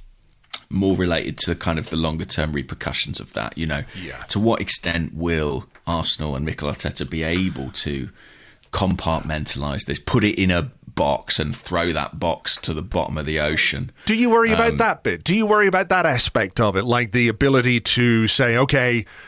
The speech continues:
Speaker 2: this was terrible, it was a bad result, it was a bad performance." I'm not necessarily worried about that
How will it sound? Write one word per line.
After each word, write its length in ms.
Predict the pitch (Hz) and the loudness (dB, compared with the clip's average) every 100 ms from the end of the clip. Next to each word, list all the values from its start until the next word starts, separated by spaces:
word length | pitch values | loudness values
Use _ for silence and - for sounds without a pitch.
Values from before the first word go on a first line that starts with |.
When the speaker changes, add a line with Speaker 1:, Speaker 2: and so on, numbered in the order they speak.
| - _ | -20 _
Speaker 2:
this 200 | 139 196 180 | 0 2 2
was 100 | - | 2
terrible, 580 | 165 151 143 139 135 - | 4 6 6 6 4 2
it 100 | 123 | 0
was 180 | 110 | 0
a 40 | 110 | 0
bad 320 | - 151 156 | 2 2 4
result, 600 | 143 127 135 127 123 - | 4 4 4 4 2 0
it 60 | 123 | -2
was 120 | 107 | -2
a 60 | |
bad 340 | - 151 147 127 | 0 2 2 2
performance." 880 | 131 - 139 131 127 120 117 - - - - - - - | 0 4 4 6 6 4 2 0 -4 -10 -20 -20 -18 -2
I'm 200 | 160 214 | 0 2
not 240 | 220 202 180 | 2 2 0
necessarily 760 | 170 175 - 151 165 151 139 | 0 2 2 2 4 4 4
worried 460 | 131 135 139 123 120 | 4 4 4 4 2
about 400 | 110 117 113 107 _ _ _ _ - | 2 2 2 -2 _ _ _ _ -16
that 520 | 113 113 135 107 | -4 0 0 0